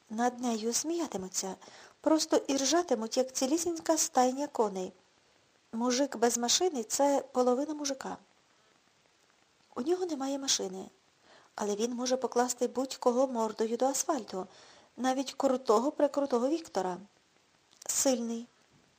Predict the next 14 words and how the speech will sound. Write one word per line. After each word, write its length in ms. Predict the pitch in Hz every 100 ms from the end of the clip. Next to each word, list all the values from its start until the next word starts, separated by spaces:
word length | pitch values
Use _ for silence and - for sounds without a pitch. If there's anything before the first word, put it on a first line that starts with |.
| _
розумний, 680 | 226 220 247 226 196 185 190 196 _ _ _ -
вірний. 640 | 247 302 262 208 185 196 - _ _ _ _ _ _ _ _ _ _ _ -
Він 360 | 247 269 302 -
відмазав 600 | 240 254 254 277 302 302
її 280 | 277 269 302
від 100 | 302
тюрми 480 | - 339 311 208 180 _ _ _ _ _ _ - -
і 80 | 220
навіть 400 | 202 202 240 247
не 80 | 226
взяв 240 | 208 202
за 120 | 208
це 140 | 214 269
грошей. 480 | 277 214 - 185